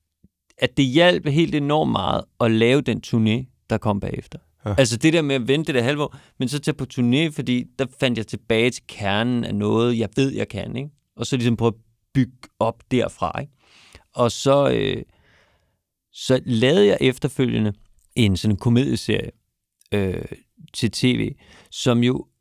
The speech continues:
Speaker 1: jeg også skrev og instruerede og spillede, men, men det, der var forskellen, var dels det der med det korte format, det der med, at det er de der, øh, otteogtyve minutter i stedet for halvanden time. Og så det der med, at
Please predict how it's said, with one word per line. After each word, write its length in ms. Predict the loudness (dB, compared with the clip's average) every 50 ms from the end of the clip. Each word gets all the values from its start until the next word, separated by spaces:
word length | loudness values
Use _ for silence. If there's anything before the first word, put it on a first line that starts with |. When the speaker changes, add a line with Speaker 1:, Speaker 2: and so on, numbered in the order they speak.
| _ _ _ _ -2
Speaker 1:
jeg 160 | -2 -2 0 2
også 360 | 4 4 6 4 4 2 2
skrev 320 | 0 0 0 0 2 2 0
og 80 | 0
instruerede 380 | -2 -4 -2 0 0 2 2 0
og 60 | -2
spillede, 340 | -4 -4 -2 -2 0 0 0
men, 340 | 0 2 2 2 2 0 -2 -6 _ _ _ _ _ _ -8
men 100 | -6 -2
det, 120 | 0 2 2
der 60 | 2
var 100 | 2 0
forskellen, 680 | -2 -4 -4 -2 0 0 0 0 -2 -2 -2 0 0
var 100 | 0 -2 -2 0 0
dels 220 | 0 0 0 0 0
det 120 | 0 2
der 80 | 2 2
med 260 | 2 2 0 0 -2 -6 _ _ _ _ _ -8
det 120 | -8 -6
korte 460 | -6 -6 -4 -2 0 0 0 -2 -2
format, 580 | -4 -4 -2 -2 0 0 -2 -2 -4 -8 -12 _ _ _ -6
det 80 | -2 -2
der 60 | 0
med, 120 | 0 -2
at 120 | -2 -2 -4
det 100 | -6 -4
er 180 | -4 -2 -2 -2
de 180 | -2 -4 -4 -2
der, 220 | -2 -2 -2 -2 -6 _ _ _ _ _ -14 -14
øh, 60 | -10 -4 0
otteogtyve 420 | 0 2 2 0 0 -2 -4 -2
minutter 300 | -2 0 0 -2 -2 -4 -6 -8
i 60 | -10
stedet 360 | -10 -4 -2 0 0 0 -2 -4
for 300 | -4 -6 -6 -6 -8 -8
halvanden 320 | -6 -4 -2 -2 -2 -2
time. 260 | -4 -6 -10 -12 -12 -14 _ _ _ _ _ _ _ -20 _ _ _ _ -4
Og 120 | -2 -2
så 160 | -2 -4 -6
det 200 | -4 -4 -2 0
der 80 | 0 2
med, 260 | 2 2 0 0 -2 -4 _ -4
at 220 | -4 -4 -4